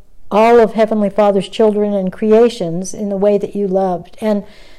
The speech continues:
our goal really is to be, is to love like Heavenly Father loves, is to, is to have that pure charity of Jesus Christ and develop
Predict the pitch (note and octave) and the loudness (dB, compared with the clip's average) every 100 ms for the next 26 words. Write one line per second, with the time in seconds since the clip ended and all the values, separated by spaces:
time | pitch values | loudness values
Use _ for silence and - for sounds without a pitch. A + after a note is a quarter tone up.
0 | - - A3 G#3 G3 B3 D4+ D#4 G3+ A3+ | -8 2 4 4 4 6 6 2 0 0
1 | C#4 D#4 B3+ G3 G#3+ - G#3 G3+ - - | 2 2 2 0 0 -2 -2 -4 -6 -6
2 | A#3+ G#3+ - G#3 G#3+ G#3+ F#3+ F3+ - G3 | -4 -2 0 2 4 2 2 0 -4 -6
3 | F3+ F3+ - F3+ F#3 F3 F3 - F#3+ G3+ | -6 -8 -6 -6 -6 -10 -14 -14 -10 -10
4 | - G3+ G#3 - G3+ F#3+ A3 G3 G#3 F#3+ | -6 -6 -6 -2 -4 -2 -2 -2 -2 0
5 | F#3 F#3+ - - - - - A#3+ A3 - | -2 -4 -14 -20 -18 -14 0 2 2 2
6 | G#3 F#3+ F#3 F3+ F3 E3+ F#3 F3 F3+ - | 4 4 4 2 -2 -2 -4 -2 -6 -8
7 | - F3 D#3+ - F#3+ E3+ G#3 F3+ G#3+ A#3 | -10 -12 -10 -12 -10 -4 -4 0 2 4
8 | B3 B3 - | 4 0 -18